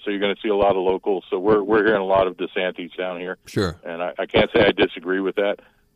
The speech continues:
Speaker 1: Uh, there's a lot of people, you know, of course, that are looking for Trump to run. You got, uh, uh, what's her name from South Carolina?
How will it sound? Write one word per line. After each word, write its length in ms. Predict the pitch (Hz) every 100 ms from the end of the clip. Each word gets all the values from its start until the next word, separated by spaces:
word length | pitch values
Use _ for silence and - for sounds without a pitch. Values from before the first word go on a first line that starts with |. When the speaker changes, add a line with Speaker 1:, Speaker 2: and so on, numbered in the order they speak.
| -
Speaker 1:
Uh, 180 | 85 85
there's 160 | 90
a 40 | 95
lot 180 | 101 104
of 60 |
people, 340 | 110 104 104 104
you 60 |
know, 120 | 104
of 120 | 90 -
course, 240 | 98 95
that 120 | 104 95
are 120 | 95
looking 360 | 90 98 101
for 100 | 95
Trump 300 | 90 107 104
to 60 | 98
run. 260 | 92 98 95
You 100 | 95
got, 220 | 90 90 -
uh, 280 | 90 87 87 - _ _ _ _ -
uh, 260 | 82 85
what's 220 | 82 98 -
her 60 |
name 200 | 95 92
from 160 | 87 90
South 280 | - 92 -
Carolina? 480 | 92 87 90 90